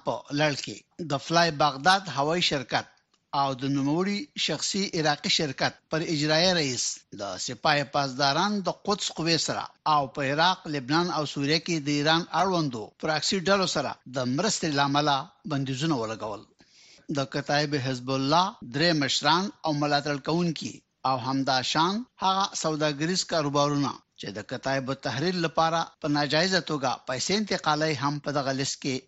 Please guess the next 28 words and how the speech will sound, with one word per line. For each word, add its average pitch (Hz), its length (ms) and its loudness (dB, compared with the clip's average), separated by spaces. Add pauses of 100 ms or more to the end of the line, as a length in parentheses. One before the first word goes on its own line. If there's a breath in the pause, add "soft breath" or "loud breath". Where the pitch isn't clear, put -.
(100)
شامل 135 300 -2
شوي. 110 260 -2 (680)
د - 20 -2 (120)
امریکا 135 400 0
د 131 180 -2
خزانې 135 520 0
وزارت 135 460 0
ویل 180 260 2 (500 loud breath)
چې 156 60 0 (100)
کتایب 147 420 2
التحریر 143 560 -2 (160)
او 143 60 2 (100)
په 147 60 0 (100)
عراق 170 260 2 (100)
کې 147 80 -6 (100)
د - 0 - (100)
ایران 156 320 2 (360)
ملګرو 160 380 2 (120)
ډلو 113 200 -2 (200)
په 139 60 0 (120)
پرله 127 340 -2
پسې 165 260 0 (120)
توګه 180 260 0 (560 soft breath)
د 120 140 -2
حماس 160 380 2
په 151 160 0
ملاتړ 143 440 0 (420)
بیانونه 147 440 2